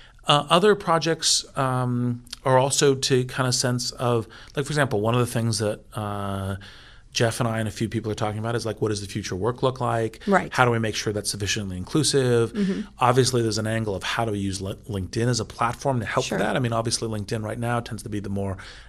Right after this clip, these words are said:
Speaker 1: aspirational, higher paid professional jobs, but how do
Speaker 2: Mm-hmm.
Speaker 1: we make that much broader? And then how do we help everyone figure out how to get, how, how, how that work is created and how they find that work?
Speaker 2: Do you think Silicon Valley has a responsibility for job loss and job change? Because, you know, we create self-driving cars, it has an impact. It, it doesn't have a little,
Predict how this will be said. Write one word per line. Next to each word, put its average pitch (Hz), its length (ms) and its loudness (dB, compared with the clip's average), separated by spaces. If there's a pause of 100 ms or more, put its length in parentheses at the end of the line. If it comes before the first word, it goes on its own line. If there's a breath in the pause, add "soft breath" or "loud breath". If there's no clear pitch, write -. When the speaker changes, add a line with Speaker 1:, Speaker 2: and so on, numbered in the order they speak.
Speaker 1:
aspirational, 110 640 -2
higher 107 320 -2
paid 156 300 -4
professional 160 360 -4
jobs, 147 380 0
but 123 120 -2
how 214 140 2
do - 20 2
Speaker 2:
Mm-hmm. - 80 4
Speaker 1:
we 123 60 4
make 117 200 -4
that 117 160 -8
much 107 220 -8
broader? 127 440 2 (380 loud breath)
And 131 80 0
then 127 80 6
how 147 200 2
do 170 80 4
we 156 80 0
help 123 220 -2 (100)
everyone 143 460 0
figure 113 340 -2
out 107 240 -2
how - 220 -2
to 110 100 0
get, 104 300 -4 (360 soft breath)
how, 117 220 0
how, - 240 2 (200 loud breath)
how 160 160 4
that 151 140 2
work 135 200 6
is 123 100 -2
created 170 400 2
and 143 120 -2
how 120 180 4
they 123 100 4
find 113 380 2
that 87 140 -6
work? - 340 -10
Speaker 2:
Do 269 100 2
you 285 140 6
think 339 160 2
Silicon 277 220 6
Valley 240 160 4
has 208 140 0
a 196 40 2
responsibility 185 880 2
for 302 160 -4
job 247 260 2
loss 302 320 -2
and 196 160 4
job 185 280 2
change? 220 400 -2
Because, 202 340 2
you 254 80 4
know, 226 160 8
we 247 340 -2
create 254 360 2
self-driving 208 540 6
cars, 170 500 4
it 196 100 2
has 196 220 2
an 180 80 2
impact. 190 500 -2
It, 196 300 -8
it 202 100 -4
doesn't 226 180 4
have 196 100 4
a 190 40 4
little, 208 240 4